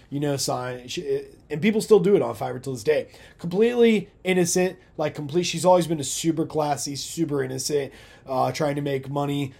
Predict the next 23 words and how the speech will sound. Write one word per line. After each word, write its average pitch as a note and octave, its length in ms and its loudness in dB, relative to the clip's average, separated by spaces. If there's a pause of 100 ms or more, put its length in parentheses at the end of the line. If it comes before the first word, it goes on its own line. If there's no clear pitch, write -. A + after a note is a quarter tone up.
in B2+ 120 -10
really C#3+ 240 4
respectable C3 720 -4
ways. B2 380 -4
Like, A2 280 -10 (180)
you A#2 80 -10
know, A2 100 -6
we B2 80 -6
don't A#2 400 -8
do A#2+ 220 -4
any A2+ 200 -8
of G#2+ 60 -6
that G2+ 300 -10
stuff - 320 -14
out G2 260 -14
there G2+ 240 -14
in F#2+ 80 -18
the G2 60 -18
world. G2 360 -16
None G2 180 -18
of G2+ 40 -14
that. G2+ 100 -14
We're G2+ 140 -12